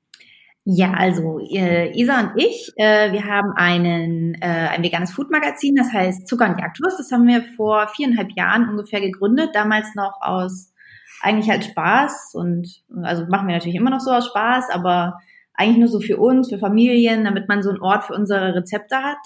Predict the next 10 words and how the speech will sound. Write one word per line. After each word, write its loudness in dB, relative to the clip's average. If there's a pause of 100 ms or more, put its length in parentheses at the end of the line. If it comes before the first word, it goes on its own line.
(100)
Ähm, 0
wir 0
ernähren 0
uns -6
schon -8
seit -4
vielen -4
Jahren 2
vegan 0
und 0